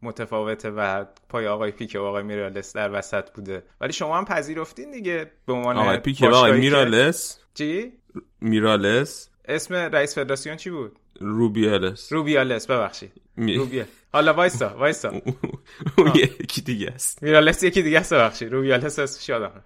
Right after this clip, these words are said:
Speaker 1: آره، خلاصه شما پا میشین خودتون میرین از اون منابع پولی استفاده می‌کنید، بعد برای ما میگید که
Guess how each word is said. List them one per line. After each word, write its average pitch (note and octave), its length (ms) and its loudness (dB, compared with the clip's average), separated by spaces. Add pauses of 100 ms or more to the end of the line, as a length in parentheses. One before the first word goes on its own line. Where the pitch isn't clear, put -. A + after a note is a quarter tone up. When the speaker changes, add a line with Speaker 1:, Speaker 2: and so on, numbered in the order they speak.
(260)
Speaker 1:
آره، D3+ 200 0
خلاصه G3+ 420 -4
شما F#3 420 -10
پا G#3 200 -12
میشین G#3 260 -12
خودتون G#3 400 -10
میرین G3+ 260 -12
از D3+ 180 -8
اون F#3 100 -14
منابع D3+ 460 -6
پولی D3 340 -10
استفاده C#3 500 -8
می‌کنید، G3+ 480 -10
بعد F#3 220 -6
برای C#3+ 220 -4
ما E3+ 140 -10
میگید D#3+ 340 -14
که E3+ 400 -10